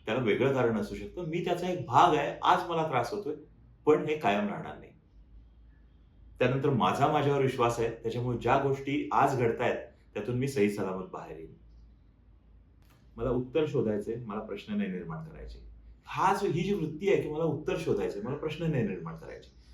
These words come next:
त्या वृत्तीतून आपण सकारात्मक विचारांची पेरणी करायला चालू करतो. आणि सगळ्यात महत्त्वाचं म्हणजे माझ्या इच्छाशक्तीवर माझा विश्वास आहे, हे स्वतःला बजावायला हवं की माझ्या इच्छाशक्तीवर माझा विश्वास आहे, मी जे गोष्ट ठरवीन ती गोष्ट मी करू शकतो.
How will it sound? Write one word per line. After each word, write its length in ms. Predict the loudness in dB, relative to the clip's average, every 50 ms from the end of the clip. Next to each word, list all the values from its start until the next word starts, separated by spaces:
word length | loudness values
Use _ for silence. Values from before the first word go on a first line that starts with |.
| -20 -20 -20 -18 -8
त्या 100 | -4 -2
वृत्तीतून 580 | -2 -2 -2 -4 -6 -2 -2 -2 -2 -2 -4 -6 -8 -6 -6
आपण 340 | -6 -4 -2 -4 -4 -4 -6 -8 -12 -18 -20 -12
सकारात्मक 540 | -10 -8 -4 -4 -4 -4 -4 -6 -8 -8 -8
विचारांची 460 | -8 -8 -8 -8 -8 -10 -10 -12 -6
पेरणी 280 | -4 -4 -4 -4 -8
करायला 280 | -12 -12 -12 -12 -12 -12
चालू 220 | -14 -14 -16 -16
करतो. 280 | -18 -18 -20 -16 -14 -14 -12 -10
आणि 120 | -8 -6
सगळ्यात 380 | -4 -4 -2 -2 -2 -2 -2 -2
महत्त्वाचं 360 | -2 -2 0 0 -2 -2 -4
म्हणजे 260 | -6 -8 -6 -6 -6
माझ्या 340 | -4 -2 -2 -2 -2 -2 -6 -6 -8
इच्छाशक्तीवर 680 | -12 -12 -8 -8 -8 -6 -8 -10 -8 -6 -6 -6 -6
माझा 220 | -8 -10 -12 -12
विश्वास 420 | -12 -14 -14 -14 -18 -20 -20 -20 -20
आहे, 80 | -20 _ _ _ -20 -20 -20 -20 -20 -18 _ -6
हे 80 | -4
स्वतःला 320 | -4 -4 -4 -6 -6 -6 -6
बजावायला 420 | -6 -8 -8 -8 -10 -10 -12 -14
हवं 140 | -14 -16 -18
की 360 | -20 -20 -20 -20 -18 -10 -6
माझ्या 240 | -4 -2 2 2 2
इच्छाशक्तीवर 600 | 0 0 -2 -6 -6 -6 -6 -6 -4 -2 -2 0
माझा 200 | -2 0 0 0
विश्वास 400 | 0 0 0 0 -2 -2 -2 -2
आहे, 120 | -4 -4
मी 180 | -4 -4 -4 -6
जे 180 | -2 0 0 0
गोष्ट 360 | 0 -2 -4 -6 -4 -4 -6 -6 -6 -8 -4 -2
ठरवीन 360 | -2 2 2 2 2 2 -2 -6 -12 -20 -20 -8 -6
ती 60 | -2
गोष्ट 240 | -2 -2 -2 -2 -4
मी 160 | -6 -6 -4
करू 260 | 0 0 2 2 2
शकतो. 320 | -2 -4 -10 -14 -16 -20